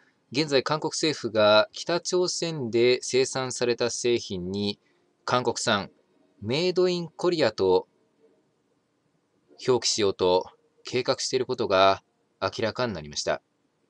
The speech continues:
こういった産地偽装、国際的に禁止されてるんですが、韓国政府は何を考えてるんでしょうか。例えば、ティーピーピーでは、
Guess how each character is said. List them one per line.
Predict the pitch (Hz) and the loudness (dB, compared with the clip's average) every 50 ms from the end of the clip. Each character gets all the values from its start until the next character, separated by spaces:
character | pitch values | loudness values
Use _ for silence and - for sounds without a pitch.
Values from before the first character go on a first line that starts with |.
| _ _ _ _ _ _ _ _ _ _ _ _ _ _ _ _ _ _ _ _ _ _ _ _ _ | _ _ _ _ _ _ _ _ _ _ _ _ _ _ _ _ _ _ _ _ _ _ _ _ _
こ | - - 104 | -4 -2 -2
う | 104 | -2
い | 98 | -2
っ | - _ _ - | -6 _ _ 0
た | 107 107 107 110 98 | 2 4 4 4 2
産 | - - 127 131 123 - | 0 -4 -4 -4 -4 -6
地 | - - 95 | -8 -10 -10
偽 | 82 85 82 | -8 -8 -8
装、 | - - - - 101 95 92 90 92 90 - - _ - | -6 -6 -2 0 2 4 4 6 4 4 2 -4 _ -12
国 | - 104 98 - | -10 -8 -8 -6
際 | - - - 143 147 147 143 | -6 -4 -2 -2 -2 -2 -6
的 | - 135 - - 131 | -10 -12 -10 -10 -10
に | 131 135 131 120 | -8 -8 -8 -8
禁 | - - 139 147 147 | -8 -10 -8 -8 -8
止 | 143 | -10
さ | - - 139 139 | -8 -6 -6 -6
れ | 123 | -6
て | - - - 117 | -8 -12 -12 -10
る | 101 | -10
ん | 127 | -8
で | 98 | -8
す | - - - - | -8 -8 -8 -4
が、 | - 95 95 95 95 95 - _ _ _ _ _ _ _ _ | 0 2 4 4 4 4 2 _ _ _ _ _ _ _ _
韓 | - 127 135 | -4 -4 -2
国 | - 165 156 | -2 -4 -6
政 | - - 151 147 131 | -6 -4 -4 -4 -2
府 | - 104 | -2 -4
は | 92 90 | -4 -4
何 | 92 101 131 160 175 160 | -4 -4 -4 -4 -6 -6
を | 117 | -6
考 | - 101 98 98 95 | -6 -4 -4 -2 -2
え | 90 | -4
て | - - | -4 -6
る | 95 101 | -8 -6
ん | |
で | 80 71 | -6 -4
し | - 82 | -4 -4
ょ | 78 | 0
う | - | 2
か。 | 87 82 - _ _ _ _ _ _ _ _ _ _ _ _ _ _ _ _ _ _ _ _ - 107 101 - | 2 2 2 _ _ _ _ _ _ _ _ _ _ _ _ _ _ _ _ _ _ _ _ -2 -2 2 4
例 | 113 107 | 4 4
え | 104 | 4
ば、 | 90 104 101 101 104 104 | 4 4 4 4 4 4
テ | 95 - - 131 | 2 -2 -4 -4
ィ | 143 | -4
ー | 143 - | -4 -4
ピ | - 143 143 | -4 -4 -4
ー | - | -4
ピ | - - 143 135 | -4 -4 -2 0
ー | 113 | 2
で | 117 113 | 4 6
は、 | 107 95 92 92 90 | 8 8 8 6 6